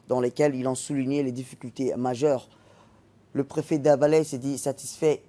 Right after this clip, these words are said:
de l'accueil qui lui a été réservé. Il a promis qu'il fera le nécessaire tout en partageant ses doléances avec les membres du gouvernement afin de trouver une issue à ce problème qui impacte la population de Rwanda.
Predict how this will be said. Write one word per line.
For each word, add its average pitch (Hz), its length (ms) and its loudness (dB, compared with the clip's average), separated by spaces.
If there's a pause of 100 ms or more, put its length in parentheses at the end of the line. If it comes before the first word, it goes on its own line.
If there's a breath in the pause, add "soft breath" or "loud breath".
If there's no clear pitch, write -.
(120)
de 123 100 -4
l'accueil 147 460 -2
qui - 140 -10
lui 123 80 -2
a 120 40 2
été 127 160 -2
réservé. 135 540 0 (240)
Il 139 140 0
a 120 80 2
promis 135 380 -4
qu'il 127 140 -18
fera 123 360 -6 (140)
le 127 120 -4
nécessaire 135 540 -4 (760 loud breath)
tout 160 120 -4
en 143 60 2
partageant 139 440 -2
ses 131 140 -10
doléances 135 480 0
avec 120 180 -6
les 123 100 -2
membres 127 260 -2
du 120 80 -6
gouvernement 123 560 -2 (960)
afin 127 300 -4
de 123 80 0
trouver 127 440 -4
une 139 160 -2
issue 135 320 -4
à 120 120 0
ce - 120 -10
problème 127 480 -4
qui 156 200 -4
impacte 147 600 -2
la 123 180 -2
population 131 680 -6 (120)
de 110 140 -8
Rwanda. 131 420 -4